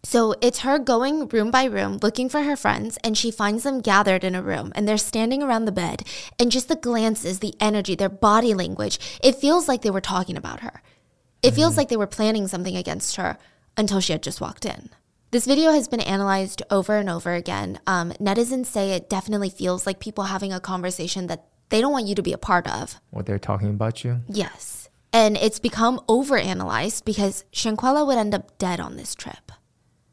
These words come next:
Speaker 1: Speculated at the hands of her, quote,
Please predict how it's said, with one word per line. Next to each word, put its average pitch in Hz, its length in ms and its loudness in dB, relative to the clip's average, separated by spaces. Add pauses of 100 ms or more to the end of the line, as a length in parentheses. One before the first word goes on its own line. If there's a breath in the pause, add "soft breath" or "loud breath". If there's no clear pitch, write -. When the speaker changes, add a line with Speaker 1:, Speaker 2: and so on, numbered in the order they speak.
(960)
Speaker 1:
Speculated 190 920 -2
at - 100 -10
the 196 80 -6
hands 185 420 -6
of - 160 -18
her, 190 120 -10
quote, - 480 -4